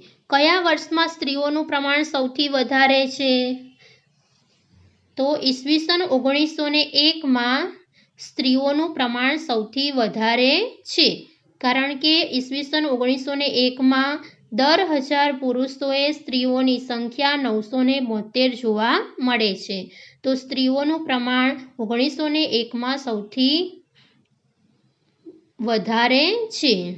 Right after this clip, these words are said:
હવે આપણે જોવાનું છે કે કયા વર્ષમાં સ્ત્રીઓનું પ્રમાણ સૌથી ઓછું છે.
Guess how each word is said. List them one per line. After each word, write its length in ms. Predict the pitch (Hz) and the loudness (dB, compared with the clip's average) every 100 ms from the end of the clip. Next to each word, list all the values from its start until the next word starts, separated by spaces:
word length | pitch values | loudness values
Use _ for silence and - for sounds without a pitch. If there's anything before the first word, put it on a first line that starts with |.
| - _ _ _ _ _ _ _ _ _ _ _ - - _ _ _ _ - | -14 _ _ _ _ _ _ _ _ _ _ _ -20 -20 _ _ _ _ -2
હવે 240 | 269 330 | 2 4
આપણે 300 | 339 349 339 | 2 2 -2
જોવાનું 380 | 320 320 330 339 | 0 0 2 2
છે 140 | 349 | 0
કે 140 | 339 339 | -2 -2
કયા 380 | 330 285 330 359 | 2 4 4 6
વર્ષમાં 460 | 339 330 330 339 | 4 2 0 0
સ્ત્રીઓનું 600 | 349 294 277 294 311 330 | 0 -2 0 0 0 0
પ્રમાણ 460 | 330 277 277 294 339 | 0 0 4 2 2
સૌથી 640 | - 262 247 226 311 311 - | 0 -2 -2 -2 0 2 4
ઓછું 480 | 240 226 - 302 302 | 2 2 0 -2 0
છે. 220 | 302 | 0